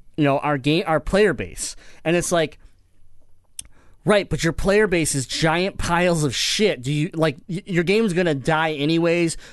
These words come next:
because of that problem. And so, A, unified standard enforcement. Video game companies creating their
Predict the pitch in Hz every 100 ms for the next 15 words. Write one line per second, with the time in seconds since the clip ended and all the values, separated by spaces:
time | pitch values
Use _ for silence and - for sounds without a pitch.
0 | - 165 156 - - 185 143 117 - -
1 | - 160 156 139 120 - 143 123 98 -
2 | - - - 160 - 208 170 139 - -
3 | - - - - - 214 160 98 - -
4 | 147 226 269 - 214 208 165 - 196 202
5 | 196 165 143 185 175 - 120 90 - -
6 | - _ 135 196 247 208 202 160 185 151
7 | 131 113 - 202 226 214 180